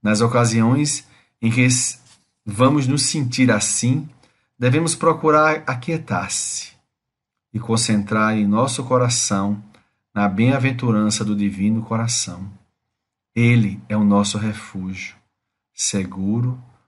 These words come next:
nosso santuário permanente. Devemos recordar de que a vida de Deus nos proporciona muito mais do que as preocupações e temores. Com toda a reverência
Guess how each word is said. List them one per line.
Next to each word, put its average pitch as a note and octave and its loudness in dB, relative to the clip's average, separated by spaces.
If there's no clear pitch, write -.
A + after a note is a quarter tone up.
nosso G#2+ 2
santuário G2+ 0
permanente. G2+ -4
Devemos A#2 4
recordar A#2 0
de A#2+ -2
que A#2 -2
a G#2+ 2
vida A2+ -2
de C3+ -4
Deus A#2 -4
nos A2+ 2
proporciona A2+ 0
muito C#3 2
mais G#2+ 2
do G#2+ -2
que A2+ 0
as G#2 -2
preocupações B2 0
e B2+ -4
temores. F#2+ -4
Com G#2+ 0
toda C#3 0
a - 2
reverência A#2+ 0